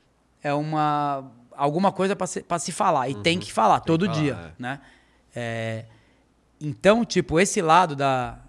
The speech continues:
Speaker 1: da Ferrari, daí dos italianos, era, era, era um, impressionante. Só que, por exemplo, eles têm um, um,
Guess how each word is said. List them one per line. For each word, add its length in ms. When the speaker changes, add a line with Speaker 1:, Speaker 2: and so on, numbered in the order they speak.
Speaker 1:
da 140
Ferrari, 600
daí 260
dos 260
italianos, 760
era, 640
era, 200
era 240
um, 240
impressionante. 840
Só 220
que, 140
por 200
exemplo, 500
eles 300
têm 260
um, 280
um, 540